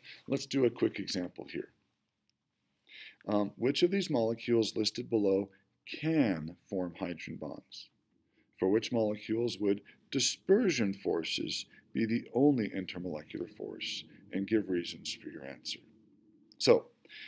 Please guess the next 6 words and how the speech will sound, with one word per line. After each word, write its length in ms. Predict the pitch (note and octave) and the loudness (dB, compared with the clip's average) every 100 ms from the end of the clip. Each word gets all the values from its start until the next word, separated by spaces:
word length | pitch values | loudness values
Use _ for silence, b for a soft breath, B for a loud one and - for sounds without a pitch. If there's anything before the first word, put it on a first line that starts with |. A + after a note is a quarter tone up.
| B B _ _ | B B _ _
H 260 | F2+ - - | 0 2 2
two, 400 | - E3 F#3+ F3 - b b b - | 10 10 10 4 -12 b b b -6
can 140 | G#2+ | 0
that 160 | C3 C#3 | 2 2
hydrogen 460 | B2+ C3 B2 B2 | 2 2 2 0
bond? 260 | A2 G2 - | 2 0 -2